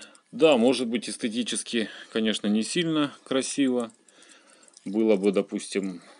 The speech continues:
лучше, если был бы чёрный ремешок. Но опять же, как поведёт себя краска на таком браслете, ну, неизвестно. Вот. Не хотелось бы рисковать лишний раз. Хотя, в принципе, чёрный можно заказать.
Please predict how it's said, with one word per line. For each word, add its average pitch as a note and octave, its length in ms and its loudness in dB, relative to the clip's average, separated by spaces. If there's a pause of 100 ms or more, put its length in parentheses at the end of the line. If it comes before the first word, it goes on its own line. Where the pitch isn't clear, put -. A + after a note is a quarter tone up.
лучше, G2 640 -2
если F#2+ 320 -4
был F#2+ 220 4
бы F2+ 140 -2
чёрный C3+ 580 2 (220)
ремешок. G#2 680 -4 (680)
Но G#2 120 0
опять G2 300 2
же, F2 100 -6
как F2 160 -6
поведёт G2 380 2
себя G2 220 0
краска A#2+ 400 0
на E2+ 560 -4 (380)
таком F2+ 280 -6
браслете, - 560 -4 (1000)
ну, A2 340 -10
неизвестно. G#2 840 0 (640)
Вот. F2+ 420 -10 (480)
Не F#2+ 140 -4
хотелось F#2 440 0
бы F2 120 -6
рисковать G#2+ 680 -4
лишний G2+ 400 -4
раз. G2 300 -6 (760)
Хотя, D3 240 0
в - 40 -14
принципе, A#2 340 0
чёрный G2+ 300 0
можно E2+ 280 -4
заказать. G2 580 -8